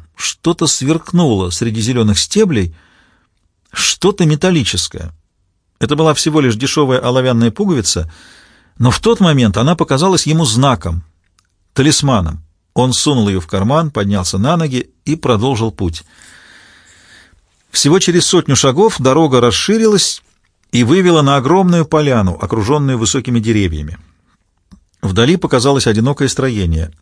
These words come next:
обгоревшее каменное здание с ржавой крышей. От лёгкого ветерка шуршали ветви деревьев, колыхалась трава. «Вот оно, это место», — подумал он. «Вот где это случилось».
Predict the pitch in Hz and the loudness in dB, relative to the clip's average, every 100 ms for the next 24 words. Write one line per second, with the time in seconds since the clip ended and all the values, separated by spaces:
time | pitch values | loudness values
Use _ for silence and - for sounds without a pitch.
0 | - 98 90 123 117 - 107 - 117 98 | -6 -2 0 2 0 -2 -4 -2 0 2
1 | 98 98 90 98 156 160 156 101 92 95 | 2 0 0 0 0 0 -2 -4 -2 -2
2 | 85 82 139 156 147 135 - - - - | -2 -4 -4 -2 -4 -6 -14 -20 -20 -20
3 | - _ _ - 107 107 135 156 - 123 | -20 _ _ -4 -2 0 0 0 0 0
4 | 110 98 113 117 - 147 151 123 95 110 | 2 0 0 -2 0 -2 0 -2 -2 -2
5 | 104 92 120 104 98 90 113 165 160 147 | 0 0 -2 -2 -4 -2 0 0 -2 -6
6 | - 107 98 104 95 87 95 95 139 139 | -6 -4 -2 -2 -4 -4 -2 0 0 -2
7 | - _ _ _ _ _ _ _ _ _ | -8 _ _ _ _ _ _ _ _ _
8 | - 87 135 165 131 123 117 - 117 131 | -10 -4 -2 -2 0 0 0 0 -4 -2
9 | 135 127 123 101 - 98 101 95 92 80 | -4 0 0 0 -2 -4 -4 -2 -2 -4
10 | 78 - _ _ _ _ _ _ _ - | -8 -14 _ _ _ _ _ _ _ -8
11 | 92 123 - _ - - _ - 98 92 | 0 0 0 _ -18 -18 _ -14 -10 -2
12 | 143 165 127 135 131 123 110 117 98 80 | -2 -2 -4 -4 -4 -4 -4 -4 -4 -4
13 | - | -8